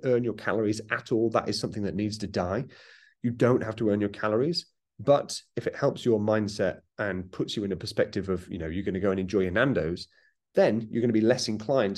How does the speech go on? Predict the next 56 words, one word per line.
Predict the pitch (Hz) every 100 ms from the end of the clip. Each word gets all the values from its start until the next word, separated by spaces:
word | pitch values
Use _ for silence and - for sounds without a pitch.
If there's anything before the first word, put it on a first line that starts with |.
| -
to |
then | 98 101
spend | - 113 107
all | 98
that | 98 76
money. | 139 90 78 - _ _ _ _
And | - 107 101 -
it | 113
might | 85 117 -
be | 127 95
that, | 101 92 -
you | -
know, | 92
you | 92 -
have | 110
your | -
two | - 95
thousand | 85 87
calories | 82 78 82 80
for | - 92
the | 82
whole | 90
day, | 82 82 76 117 - _ _
but | 101
then | 101
you've | 101 202
also | 120 117 95 90 _ -
s-, | - -
overspent | 113 101 98 107 101
maybe | 101 98 92
a |
thousand | - 117 117 104
calories | 98 90 87 98
on | 92
that | -
roast, | 117 101 -
for | -
example. | - 80 78 87 - - _ _ _ _ _ _ _ _
All | - 113
of | 98
a |
sudden, | 95 98 104
you've | 95
still | - 139
got | - -
fifteen | - 107 101
hundred | 110 101
calories | - 113 92 85
left | 95 107 113 -
in | 101
the |
bank | 95 110 92 101
from | - 113
the | 110
entire | 113 - 107 117
week. | 165 -